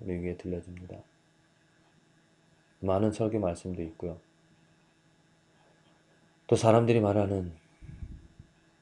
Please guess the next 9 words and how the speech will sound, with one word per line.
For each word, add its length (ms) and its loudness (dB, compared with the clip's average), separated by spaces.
또 140 0
여러 140 0
가지 200 0
의견들이 460 0
있습니다. 540 -12
그 100 -6
많은 320 2
의견들 420 -2
중에서 520 -12